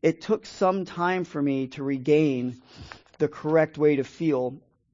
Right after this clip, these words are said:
and to act in regard to stealing.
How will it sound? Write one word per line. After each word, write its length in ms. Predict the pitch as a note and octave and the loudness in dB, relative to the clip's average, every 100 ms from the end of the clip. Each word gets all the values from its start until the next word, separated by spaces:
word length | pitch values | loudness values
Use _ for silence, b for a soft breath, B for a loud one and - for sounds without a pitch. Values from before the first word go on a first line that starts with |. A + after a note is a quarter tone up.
| _ _ _ - _ - | _ _ _ -20 _ -4
and 160 | C#3+ | -4
to 180 | C#3 - | -4 -4
act 420 | C3+ B2 G2 - - _ _ - | 0 0 -4 -14 -20 _ _ -6
in 140 | C#3+ | -4
regard 400 | C3 B2+ B2+ A#2+ | -4 -2 -2 -2
to 60 | B2 | -10
stealing. 560 | - C3+ B2 A#2 B2 | -8 -6 -6 -6 -14